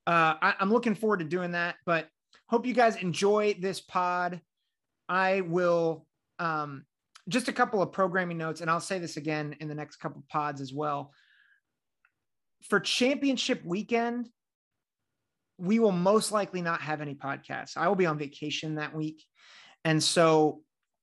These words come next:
if you're looking for something, most likely I won't have anything. I may record a couple things, um, particularly for games that are already set in stone. I might do a couple of, I might do a couple of different pods for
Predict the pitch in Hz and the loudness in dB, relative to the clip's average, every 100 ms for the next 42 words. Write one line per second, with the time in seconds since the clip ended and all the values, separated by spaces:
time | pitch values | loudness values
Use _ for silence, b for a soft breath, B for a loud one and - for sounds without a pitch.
0 | _ _ _ - - 190 202 208 190 196 | _ _ _ -10 0 2 4 2 0 0
1 | 196 185 196 190 170 b _ 160 185 208 | 0 0 -2 -2 -6 b _ 0 4 4
2 | - 180 180 190 180 175 170 180 185 - | 2 -2 -2 -4 -4 -4 -6 -8 -8 -8
3 | 180 175 175 165 b b b _ _ 196 | -6 -6 -8 -12 b b b _ _ 0
4 | 214 202 196 196 214 233 240 226 - 220 | 2 2 -2 0 0 0 0 -2 -2 0
5 | 220 226 226 220 220 220 220 185 _ _ | 2 2 0 -4 -2 -2 -2 -8 _ _
6 | _ - 202 202 208 208 - - 175 165 | _ -10 -8 -8 -8 -10 -12 -10 -2 2
7 | 151 147 139 - - 170 233 208 - 180 | 2 0 -4 -12 -10 -6 -2 -2 0 -2
8 | 160 160 160 156 151 151 147 - 160 151 | -2 -2 0 0 2 0 -2 -4 -6 -6
9 | 143 - 160 156 156 151 143 _ _ _ | -10 -6 -4 -4 -4 -8 -12 _ _ _
10 | _ _ _ _ _ _ _ _ _ _ | _ _ _ _ _ _ _ _ _ _
11 | _ _ 170 185 202 208 160 190 190 - | _ _ 0 2 2 2 -2 2 2 2
12 | 196 190 180 156 131 - 139 175 - - | -2 -2 -2 -2 -4 -12 -10 -10 -12 -8
13 | 156 156 160 156 147 156 151 147 156 147 | -6 -6 -6 -4 -4 -4 -6 -4 -2 -2
14 | 143 139 156 143 139 | -4 -6 -6 -4 -6